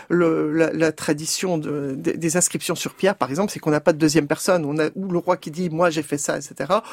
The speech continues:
ou, euh, « Si j'y tel roi », euh, troisième personne, enfin voilà, bon, par exemple. Donc, et, j'allais dire, il y a deux portes d'entrée selon ce que l'on souhaite.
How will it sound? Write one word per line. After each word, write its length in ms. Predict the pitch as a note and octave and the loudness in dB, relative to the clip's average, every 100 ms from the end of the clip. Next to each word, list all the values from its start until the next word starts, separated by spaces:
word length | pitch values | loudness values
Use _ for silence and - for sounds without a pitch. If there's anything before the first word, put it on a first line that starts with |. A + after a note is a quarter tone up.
| - - | -10 0
ou, 280 | A3+ B3 | 4 6
euh, « 400 | E3 E3 D#3+ D#3+ D#3 | 6 6 6 6 2
Si 260 | - F#3 | 0 -2
j'y 220 | E3 G3+ | 0 0
tel 200 | G3+ D#3 | 2 2
roi », 360 | D3+ F#3 G#3 F#3 | 4 2 2 2
euh, 280 | C#3+ C#3 - - | 2 0 -2 -4
troisième 300 | - D3+ D#3+ | -4 -2 -2
personne, 280 | D#3 - D3+ | -4 -6 -4
enfin 180 | - D3+ | -4 0
voilà, 180 | D3 - | 0 -2
bon, 100 | - - - - - | -8 -8 -10 -8 -4
par 140 | - | -4
exemple. 340 | D#3 G#2 - - - - - | -2 -4 -4 -16 -16 -14 2
Donc, 320 | F#3 A#3+ - - | 4 6 4 4
et, 280 | G#3 G3 F3+ | 4 4 4
j'allais 260 | A3+ G#3+ | 4 4
dire, 200 | G3 A3 | 2 2
il 60 | F#3 | 4
y 60 | |
a 60 | F#3 | 2
deux 220 | C#3+ A#3+ | 4 4
portes 220 | - G3 | 4 -2
d'entrée 340 | F#3 F#3 - G3 | -2 -2 0 -2
selon 500 | - - G3 G3 F#3 | 0 0 2 2 0
ce 200 | - F3 | 0 -2
que 160 | - | 0
l'on 260 | E3 E3 D#3+ | 0 0 -4
souhaite. 500 | - - E3+ A3+ | -6 0 2 2